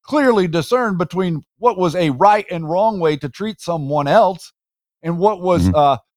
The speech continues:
Speaker 1: you know, considered someone's perspective or point of view. And no matter what anyone, I mean, I, and I'm, I guess I didn't change.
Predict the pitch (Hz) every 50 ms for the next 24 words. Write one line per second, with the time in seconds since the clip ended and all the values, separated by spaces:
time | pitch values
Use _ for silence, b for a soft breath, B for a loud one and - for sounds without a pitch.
0 | _ - 160 151 147 - - - 170 143 - 190 190 180 175 165 143 135 - -
1 | - - 196 185 185 180 170 139 - _ 156 151 139 - - - - 196 220 214
2 | - 165 165 170 165 - 165 156 151 151 - - _ _ _ - 196 202 202 -
3 | 170 151 135 110 104 123 151 190 240 220 180 196 208 202 - _ _ _ _ _
4 | _ - 156 165 190 190 185 190 190 170 151 131 165 220 214 - - 180 202 247
5 | 262 196 165 165 165 165 160 156 160 165 165 160 151 175 175 180 190 233 277 220
6 | 147 123 _ _ 120 120 123 123 135 160 160 156 196 165 160 160 165 170 170 143
7 | 123 - 180 226 247 220